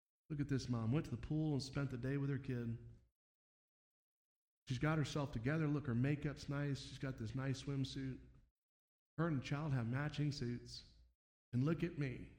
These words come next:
If I went to this, the, if I went right now, haven't lost the weight from my last baby,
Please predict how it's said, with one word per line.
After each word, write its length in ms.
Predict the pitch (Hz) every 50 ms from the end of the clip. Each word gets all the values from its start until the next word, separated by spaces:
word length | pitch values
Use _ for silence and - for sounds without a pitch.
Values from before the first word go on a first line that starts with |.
| -
If 120 | - 123 143
I 100 | 151 180
went 220 | 185 185 175 -
to 80 | 135 139
this, 220 | 135 123 - - - - -
the, 180 | 135 135 131 - - - - - - _ _ _ -
if 100 | 117 -
I 100 | 147 160
went 220 | 170 165 170 165 165 - -
right 160 | 147 147 151
now, 220 | 151 160 165 170 165 - - - - -
haven't 260 | 160 165 156 160 160
lost 260 | 160 165 160 156 -
the 60 | 147
weight 240 | 139 156 165 165 -
from 80 | - 143
my 60 | 143
last 280 | 151 160 165 151 -
baby, 380 | - 156 160 170 170 175 165 165